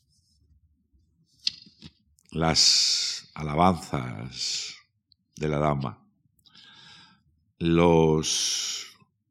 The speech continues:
remordimientos, las dudas, los desánimos que se han aplicado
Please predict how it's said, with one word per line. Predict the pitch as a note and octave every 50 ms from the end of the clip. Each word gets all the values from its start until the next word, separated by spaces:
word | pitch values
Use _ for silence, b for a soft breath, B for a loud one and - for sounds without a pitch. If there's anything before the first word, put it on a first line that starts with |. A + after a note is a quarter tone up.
| _ _ _ _ _ _ _ _ _ _ _
remordimientos, | - F2 F2+ E2+ E2+ E2+ D#2+ D#2+ D#2+ E2 D#2+ E2 F#2 G#2 G#2 G2+ F2 - - F2 E2 D#2 C#2+ - - - - - - - - - - _
las | E2 E2 D#2+ D#2 D#2+ D#2+ D#2+ D2+ C#2+ -
dudas, | F#2 G#2+ A2 G#2+ F#2 E2+ E2+ D#2+ D#2 D#2 D#2 D2 - - - B B B B B B B B B B B B B B G5+ B B B B B _ _ _ _ _ _ _ _ _ _ _ _
los | F#2 E2+ E2+ E2+ D#2+ -
desánimos | - E2 - - G2+ G2+ A2 F#2 F2+ E2+ D#2 C#2+ C#2+ D2 C#2+ C#2+ C#2+ - - - - - _ _ _ _ _ _ _ _ _ _ _ _ _ _ _ _ - b b b b b b b b _ _ _ - _ _ _ _ _ _ _
que | - E2+
se | D#2+ - - F#2+ F#2
han | F#2 F#2+ F2+ E2+ D#2+ C2+ - - - - -
aplicado | - - D#2 - D2 D2+ C#2+ - - F#2 F2+ F2 D#2+ C#2+ C2+ A#1 A1+ -